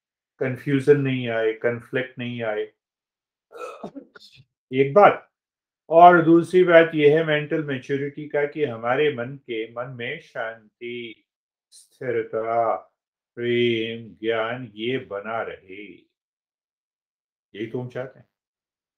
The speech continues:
हाँ, मन यही तो चाहता है। हाँ, अगर ये ना आए, तो जीवन में हमेशा दुख, ना किसी न किसी प्रकार के से दुख बना रहता है। देखो, अभी जैसे बच्चे की बात हुई,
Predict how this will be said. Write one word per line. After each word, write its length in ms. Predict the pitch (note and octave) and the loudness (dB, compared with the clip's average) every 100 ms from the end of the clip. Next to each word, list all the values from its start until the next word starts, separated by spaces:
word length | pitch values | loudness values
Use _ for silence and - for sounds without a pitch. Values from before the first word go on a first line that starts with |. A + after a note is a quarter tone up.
| _ _ _ - | _ _ _ -16
हाँ, 140 | C3 | -12
मन 160 | A#2+ A#2+ | -8 -4
यही 140 | B2 | -4
तो 140 | - - | -4 -10
चाहता 340 | E3 D#3 - | -10 -14 -14
है। 180 | - _ _ _ _ _ _ _ _ _ _ _ _ _ _ _ _ _ _ _ _ _ _ _ _ _ _ _ _ _ _ _ _ _ _ _ - | -20 _ _ _ _ _ _ _ _ _ _ _ _ _ _ _ _ _ _ _ _ _ _ _ _ _ _ _ _ _ _ _ _ _ _ _ -14
हाँ, 240 | G2+ D3+ C3 | -8 -4 0
अगर 160 | C3+ | 0
ये 240 | A#2 B2+ C#3+ | 2 2 2
ना 220 | C3 D#3 | 6 8
आए, 520 | F#3+ B2+ G2 G2+ D3 - - _ _ _ _ _ _ _ _ _ _ - | 8 6 4 2 2 0 -12 _ _ _ _ _ _ _ _ _ _ -10
तो 400 | B2 C#3 G#3 - _ _ _ _ _ | -4 -2 -4 -12 _ _ _ _ _
जीवन 340 | G2 G#2+ G#2+ G#2 | -12 -12 -10 -12
में 460 | G2 A2 F3 F3+ _ _ _ _ _ | -8 -4 -4 -6 _ _ _ _ _
हमेशा 580 | G#2+ G#2+ G#2 - B2 C3+ | -18 -16 -14 -4 -2 -2
दुख, 340 | F#2 C3+ - A#2 | -4 -6 -6 -14
ना 120 | B2+ | -14
किसी 400 | - A2+ - B2+ | -12 -14 -12 -12
न 100 | B2+ | -12
किसी 240 | B2 A2 B2 | -14 -14 -12
प्रकार 460 | A#2+ A#2 A#2 A2+ | -10 -4 -4 -4
के 320 | - A2+ G#2+ | -6 -10 -10
से 260 | - - A2+ | -12 -12 -12
दुख 260 | A#2 A2+ A2+ | -8 -10 -8
बना 240 | A2 A2 | -10 -10
रहता 300 | G2+ G2 _ | -18 -20 _
है। 280 | _ - C3 | _ -8 0
देखो, 160 | C#3 | 6
अभी 280 | C#3+ C#3+ D3 | 6 6 0
जैसे 300 | C#3 C3+ D3 | -4 -4 -6
बच्चे 320 | B2+ A#2+ - | -6 -8 -10
की 160 | A#2+ C3 | -12 -8
बात 260 | B2 A#2 | -6 -6
हुई, 120 | A#2 | -8